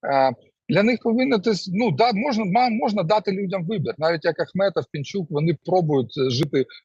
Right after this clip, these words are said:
по-новому, скажімо так. Тобто ми кажемо, що ось ми живемо по-новому, у нас є нові правила гри. Ми не даємо хабарі політикам, ми їх не маніпулюємо, ми просто чесно конкуруємо.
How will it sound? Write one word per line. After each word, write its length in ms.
по-новому, 640
скажімо 520
так. 180
Тобто 180
ми 220
кажемо, 360
що 140
ось 180
ми 160
живемо 380
по-новому, 520
у 20
нас 260
є 100
нові 260
правила 460
гри. 200
Ми 140
не 120
даємо 380
хабарі 360
політикам, 580
ми 100
їх 160
не 100
маніпулюємо, 720
ми 140
просто 340
чесно 400
конкуруємо. 680